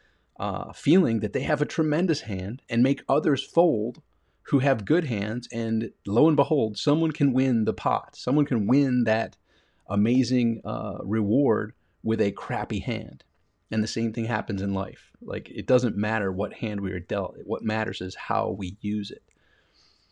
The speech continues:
But circling back to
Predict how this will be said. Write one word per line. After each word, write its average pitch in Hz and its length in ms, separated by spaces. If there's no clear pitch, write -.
But 101 360
circling 113 560
back 98 340
to 104 560